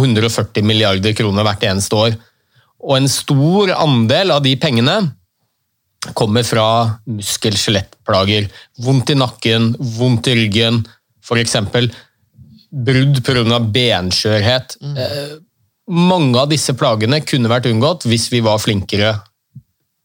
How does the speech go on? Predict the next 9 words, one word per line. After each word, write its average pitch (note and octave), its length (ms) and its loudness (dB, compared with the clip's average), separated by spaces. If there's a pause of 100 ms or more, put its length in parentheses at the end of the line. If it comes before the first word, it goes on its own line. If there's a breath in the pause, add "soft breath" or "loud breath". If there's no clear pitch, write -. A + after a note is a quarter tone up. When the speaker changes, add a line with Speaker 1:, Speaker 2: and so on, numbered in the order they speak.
(160)
Speaker 1:
til G#2 160 0
å F#2+ 60 0
bevege F#2+ 260 0
oss. - 200 -6 (280)
Speaker 2:
Men F3 160 0
hvorfor E3+ 400 0
er B2+ 220 2
det - 80 -4
sånn? A#3 160 -2